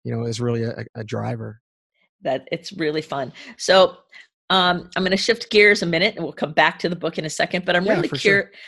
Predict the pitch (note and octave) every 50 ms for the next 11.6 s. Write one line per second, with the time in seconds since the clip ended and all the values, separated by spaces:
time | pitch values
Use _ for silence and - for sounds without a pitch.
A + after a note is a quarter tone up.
0 | - - - G3+ G#3 C4 F4 - - - - - A3 G3 G3 F#3+ F#3 F3 D#3+ F3
1 | F3 - - - E3 D#3+ D#3+ D#3+ D3+ D3+ D3+ D#3+ - - - - - - - _
2 | - F3 G3+ A3+ B3 C#4+ D#4 - - - G#3 F#3 F3 F3 F3 E3+ F3+ F3+ F3 F3+
3 | F3+ F3 E3 D#3 D#3 D#3 D#3 - - - - - - _ _ F3 F3+ G3 G#3 A3
4 | G#3 F#3+ F#3+ F3+ E3 D#3 D#3 D#3 D#3 D#3 D#3+ E3+ - _ _ _ - - E3+ E3
5 | F#3 D#3+ - - - - F3+ F3+ F3 E3 D#3 - - D#3 D3 - - - C#3+ C#3
6 | C#3 C#3 C#3+ D3+ C#3 C3+ C3+ C3+ C3 A#2+ B2 - - G2 - - - - - _
7 | _ _ _ _ _ _ _ _ _ _ B2+ A2 G#2 G2+ G2+ - _ _ _ _
8 | _ - F3 E3+ - - - - - E3 E3 C#3+ - E3 - - _ _ _ -
9 | D#3 F#3+ F#3 E3 D#3 D3 C#3+ - D3+ D3+ C#3+ - - E3+ D#3 C#3+ C#3 C#3 C3 C3+
10 | - C3 C3 B2+ B2+ C#3+ D3 C#3 B2+ A#2+ A#2+ B2 A#2+ - - B2+ A#2 A#2 A2+ A2
11 | - - - B2 A#2+ A#2 A#2 A2+ A2+ A2 A2+ G#2